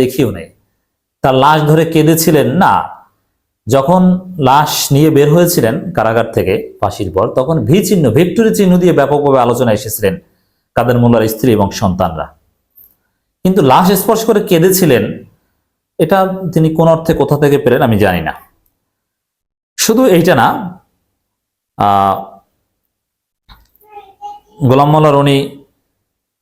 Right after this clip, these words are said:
আওয়ামী লীগের বিরুদ্ধেও হাসিনা পালানোর পর যে ধরনের কথা বলেছিলেন, তো জামাত শিবিরের লোকজন অসন্তুষ্ট হওয়ার পর তার টোন চেঞ্জ হয়ে গিয়েছে, একটু অন্য সুরে কথা বলছেন। একটা ভিডিও তিনি দিয়েছেন, আগামী এক বছর আওয়ামী লীগ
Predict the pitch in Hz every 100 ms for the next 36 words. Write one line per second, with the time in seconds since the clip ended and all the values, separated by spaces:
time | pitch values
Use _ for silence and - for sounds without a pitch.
0 | _ _ _ 110 127 143 147 151 143 135
1 | 139 135 180 131 247 165 - - - _
2 | - _ - 123 156 156 156 139 160 160
3 | 160 147 131 - 117 135 147 170 151 135
4 | 151 156 147 180 220 - _ _ _ _
5 | _ 127 123 143 143 - 156 151 147 139
6 | 117 - 147 143 - 143 127 131 - 110
7 | 139 131 120 117 107 98 90 90 90 -
8 | 220 - _ _ _ - - 185 175 175
9 | 160 127 95 87 78 92 78 - _ _
10 | _ _ - 113 131 120 139 156 135 127
11 | 113 120 123 117 120 135 131 175 165 175
12 | 185 151 147 151